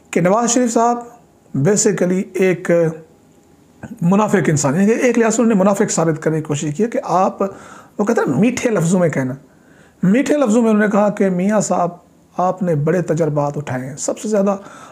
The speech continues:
आर्मी चीफ लगाने का एजाज़ आपको और आपकी जमात को हासिल है, लेकिन उसके बावजूद आप जो बयानियाँ अपनाते हैं उसको लेकर नहीं चलते, कहते कुछ हैं, अमल कुछ और करते हैं। किसी को कहते हैं कि ये डाकू है, चोर है, फलां है, at the end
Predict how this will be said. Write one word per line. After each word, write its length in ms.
आर्मी 300
चीफ 280
लगाने 340
का 200
एजाज़ 400
आपको 400
और 100
आपकी 260
जमात 400
को 100
हासिल 360
है, 100
लेकिन 200
उसके 200
बावजूद 500
आप 280
जो 100
बयानियाँ 440
अपनाते 340
हैं 100
उसको 380
लेकर 400
नहीं 180
चलते, 340
कहते 420
कुछ 320
हैं, 140
अमल 220
कुछ 240
और 120
करते 260
हैं। 80
किसी 200
को 100
कहते 280
हैं 100
कि 80
ये 100
डाकू 420
है, 100
चोर 360
है, 100
फलां 320
है, 80
at 140
the 120
end 240